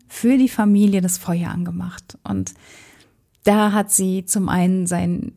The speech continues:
sein Muskelspiel in den Armen bewundert und, ähm, ja, war fasziniert davon, wie er sich um die Familie gekümmert hat und wie er das Feuer angemacht hat. Und das alles wirkte so, so souverän für sie, dass diese Faszinierung wieder da war für,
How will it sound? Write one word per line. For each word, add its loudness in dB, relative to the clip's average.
sein 0
Muskelspiel 2
in 0
den 0
Armen 0
bewundert -2
und, -6
ähm, -4
ja, 0
war 2
fasziniert -2
davon, -4
wie -4
er -2
sich -8
um -2
die -4
Familie 4
gekümmert -4
hat -6
und -4
wie -2
er 0
das -4
Feuer 0
angemacht -6
hat. -10
Und -2
das 2
alles -2
wirkte -4
so, -2
so -4
souverän 4
für -4
sie, -2
dass 0
diese 0
Faszinierung 4
wieder -4
da -4
war -6
für, -4